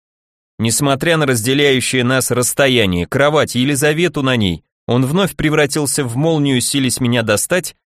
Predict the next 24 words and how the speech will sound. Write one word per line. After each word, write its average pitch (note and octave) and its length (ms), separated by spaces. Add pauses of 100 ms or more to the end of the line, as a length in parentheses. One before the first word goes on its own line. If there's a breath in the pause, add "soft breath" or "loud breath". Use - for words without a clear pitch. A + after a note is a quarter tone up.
но B2+ 140
так G3+ 240
и G3 40
застыл E3 420
восковым C#3 540
изваянием A2+ 580
на G#2+ 120
полпути. A2 640 (320)
Хотя D3 280
сейчас G3 400
он F#3 120
скорее F3 360
напоминал E3+ 520
муху F3 360
в - 80
силовой A2+ 400
паутине, G#2+ 600 (280)
только C3+ 280
роль D#3 180
паутины D3+ 500
выполняли C3 540
синие C3+ 500
энергетические B2 920
лучи, A#2 440